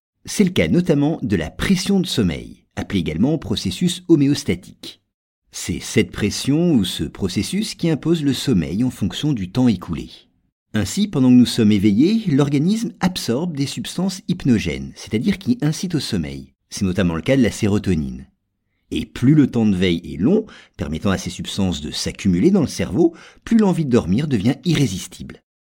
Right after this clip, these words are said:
Or, il se trouve que cette pression du sommeil est moins vive chez les seniors. Cela est dû en partie à une moins bonne régulation des substances provoquant le sommeil.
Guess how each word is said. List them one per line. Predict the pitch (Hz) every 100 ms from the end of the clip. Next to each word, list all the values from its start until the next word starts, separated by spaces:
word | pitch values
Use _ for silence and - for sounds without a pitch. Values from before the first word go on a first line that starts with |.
| _ _
Or, | 147 156 -
il | 147
se | -
trouve | 127 147
que | 127 123
cette | 117 90
pression | - 208 202 185
du | 151
sommeil | 127 120 98 101 120
est | 107
moins | 87 110 185
vive | 175 104 113
chez | 131 127
les | 104
seniors. | - 82 71 71 - - _ _ _
Cela | - - 98
est | 90
dû | 95
en | 98
partie | 95 98 - 147 135
à |
une | 95
moins | 95 107 113
bonne | 110 98
régulation | 92 113 98 85 - 185
des | 139
substances | - 151 - - 120 175
provoquant | - 156 139 131 139
le |
sommeil. | 135 - 85 69 65